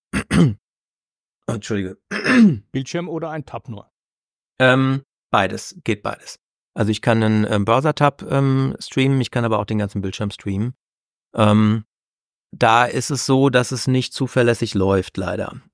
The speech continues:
Speaker 1: Ob das jetzt an den Boards liegt oder an den Linux-Geräten, das kann ich dir nicht sagen. Ähm, hinzu kommt, ähm, was wir außerdem machen, ist, dass wir die Software Rayon einsetzen. Ähm, das,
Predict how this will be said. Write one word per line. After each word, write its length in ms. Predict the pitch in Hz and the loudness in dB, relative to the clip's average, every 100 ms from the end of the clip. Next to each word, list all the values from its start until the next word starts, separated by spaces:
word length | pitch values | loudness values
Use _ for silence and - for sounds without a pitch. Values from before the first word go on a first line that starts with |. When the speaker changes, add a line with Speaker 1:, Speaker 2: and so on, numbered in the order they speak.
| - | -8
Speaker 1:
Ob 140 | 104 | -2
das 180 | 117 - | -2 0
jetzt 240 | 110 - | -2 -2
an 140 | 113 107 | 0 2
den 180 | 104 | 2
Boards 360 | 101 110 120 - | 2 2 0 -2
liegt 300 | 135 - - | -2 -2 -4
oder 220 | 123 110 | 0 2
an 140 | 110 110 | 2 2
den 180 | 107 | 2
Linux-Geräten, 720 | 113 127 123 - 110 110 113 | 2 0 -2 -4 -2 0 0
das 160 | 107 - | 0 -2
kann 180 | - 107 | -2 -2
ich 160 | 107 | -2
dir 140 | 113 104 | 0 0
nicht 160 | 104 | 0
sagen. 480 | - 101 107 123 139 - _ _ _ _ _ - | -2 -2 -2 -2 -4 -6 _ _ _ _ _ 2
Ähm, 500 | 120 117 120 123 123 _ _ _ | 4 6 4 2 0 _ _ _
hinzu 400 | 131 120 - 131 | 0 0 -2 -6
kommt, 540 | - 135 135 135 - - | 0 0 2 0 -6 -2
ähm, 420 | 123 120 117 123 | 0 2 2 -2
was 280 | 123 123 - | -2 -4 0
wir 160 | 120 110 | 0 0
außerdem 400 | 123 156 143 143 | 0 2 2 4
machen, 420 | 139 139 147 143 | 2 2 0 -2
ist, 300 | 131 - - | -2 -4 -2
dass 200 | 120 - | -2 -2
wir 300 | 120 117 117 | 0 2 2
die 160 | 113 110 | 0 -4
Software 640 | - 120 - 113 107 101 | -2 -2 -2 -2 0 0
Rayon 400 | 104 156 123 104 | 2 2 2 0
einsetzen. 720 | 107 98 98 104 - 160 170 - _ _ _ _ _ | 0 -2 0 -2 -4 -4 -4 -6 _ _ _ _ _
Ähm, 400 | 123 110 110 110 | 2 4 4 4
das, 340 | 104 104 - | 2 -2 -4